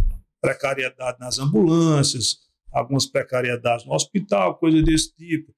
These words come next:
questão da violência. Então, a gente já começou o governo investindo na contratação de médicos, na aquisição de novas ambulâncias, investindo na segurança pública, fazendo parcerias com o governo do estado, fazendo parcerias com a polícia militar.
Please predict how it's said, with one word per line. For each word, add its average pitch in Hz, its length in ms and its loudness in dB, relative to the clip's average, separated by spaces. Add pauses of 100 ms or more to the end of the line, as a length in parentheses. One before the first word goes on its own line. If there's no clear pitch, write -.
(260)
questão 131 300 -2
da 123 160 0
violência. 160 880 0 (180)
Então, 262 280 -2
a 302 80 0
gente 247 200 2
já 277 100 2
começou 269 480 0
o 247 40 -10
governo 156 420 -2
investindo 139 600 0 (520)
na 127 120 -2
contratação 123 720 -2
de 139 100 0
médicos, 143 640 -2
na 127 100 -4
aquisição 123 560 0
de 120 100 -4
novas 117 360 2
ambulâncias, 160 840 2 (320)
investindo 160 1000 0 (240)
na 135 160 0
segurança 135 640 2
pública, 151 800 2
fazendo 135 380 0
parcerias 135 640 -2
com 135 140 4
o 123 40 2
governo 123 380 2
do 135 80 2
estado, 160 440 0
fazendo 135 320 -2
parcerias 123 580 -2
com - 120 -8
a 120 100 0
polícia 120 420 -2
militar. 156 680 0